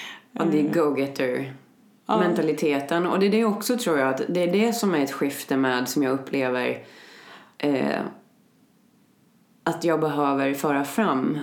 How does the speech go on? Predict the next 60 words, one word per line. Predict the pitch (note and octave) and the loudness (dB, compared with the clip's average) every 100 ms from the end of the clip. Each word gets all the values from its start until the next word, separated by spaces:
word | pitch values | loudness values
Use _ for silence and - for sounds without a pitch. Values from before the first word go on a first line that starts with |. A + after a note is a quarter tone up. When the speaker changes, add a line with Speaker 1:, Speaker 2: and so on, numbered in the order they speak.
| - | -2
Speaker 2:
Mm. | G#3 G#3 - - _ _ _ _ _ _ | -2 -2 -6 -18 _ _ _ _ _ _
Speaker 1:
Och | E3+ | -2
jag | F3 | 2
kommer | G3+ | 2
ihåg | G3 G#3 A3+ E3 | 4 2 2 2
det | |
när | D3+ | 0
en | D3 F3 F#3+ | 0 2 2
av | |
mina | F#3 D#3 | 2 2
lärare, | D3+ C#3+ C3+ C3+ C#3+ | 2 2 2 0 0
Beth, | F3 F3+ - - | -2 -2 -8 -12
sa | - D3 | -4 -4
till | C#3 D3 | 0 0
mig | C3+ C#3 | 0 -2
att | C3+ - - - - | -4 -8 -14 -18 -12
du | - | -4
behöver | F3 G3 | 0 2
inte | F3+ | 2
alltid | F3+ D#3 E3 | 0 0 0
leta | E3 D3 D#3 | 0 -2 -4
efter | D3 D3 | -2 -2
den | |
starkaste | C#3+ - F#3+ D#3 C#3 - A3+ A3+ - D3 - - | -2 -2 -2 -2 -4 -4 -6 -4 -4 -4 -6 -8
känslan. | - E3 C3 C3 - | -4 -2 -2 -2 -4
Liksom, | C#3 D#3+ E3+ | -2 0 0
det | |
behöver | E3+ E3+ | 0 0
inte | E3+ D#3 | 0 0
vara | D3+ C#3 | 0 0
gross, | - F#3 E3 - - | 0 -2 -2 -4 -4
som | - C#3+ | -2 0
hon | C3+ | 0
säger | C3+ | -2
på | C3 | 0
engelska. | C#3 C3+ C3 - C3 | -2 0 -2 0 -2
Att | C3 - - - | -4 -12 -16 -4
man | E3 E3+ | 0 2
drar | |
ut | E3+ G3 G#3+ G3+ | 2 2 0 0
allting | E3 C#3+ D#3 | 0 0 0
så | C#3+ | 0
mycket | D3+ D3 D3 | 0 -2 -2
som | D3 | 0
man | C3+ C#3 | 0 -2
kan. | - F#3+ C3+ C3 | -2 0 0 -2
Att | C3+ | -2
det | E3 | -2
finns | - F#3+ | 0 0
subtila | F#3 E3+ - A3+ G3 | 0 -4 0 0 2
saker | E3 C#3+ A3+ A3 | -2 0 2 4
Speaker 2:
Mm. | G#3 | 4
Speaker 1:
också, | G3+ F#3+ - | 2 2 0
och | D#3 | 0
de | E3 E3 | 0 2
har | D3+ | 2
ju | |
också | D3 C#3+ E3 | 0 0 0
en | D3 | 0
effekt. | C#3 - D#3 - - - - | 0 -2 -4 -6 -14 -14 -12